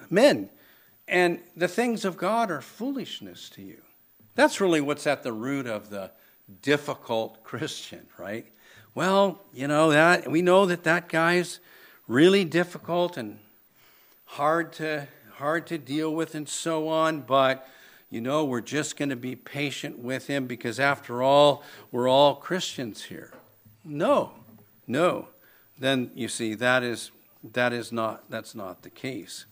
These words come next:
Um, <clears throat> what's going to happen is that as the Word of God is, is preached and taught, understood, what's gonna happen is division.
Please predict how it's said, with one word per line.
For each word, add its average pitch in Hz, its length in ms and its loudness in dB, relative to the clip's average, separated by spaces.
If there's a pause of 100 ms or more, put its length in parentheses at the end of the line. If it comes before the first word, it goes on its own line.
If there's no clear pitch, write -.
(520)
Um, 143 400 4
<clears throat> 165 600 10 (920)
what's 139 200 -2
going 240 400 8
to 220 80 0
happen 123 560 -2 (1120)
is 139 220 0
that 143 140 6
as 135 180 0
the 131 100 -4
Word 156 260 0
of 208 140 0
God 127 340 2
is, 110 240 -8 (220)
is 104 180 -12
preached 180 600 -8 (100)
and 104 220 -14 (100)
taught, 170 520 0 (500)
understood, 131 640 -8
what's 110 220 -12
gonna 135 240 -6
happen 151 460 -6
is 127 420 -4 (1080)
division. 127 500 -10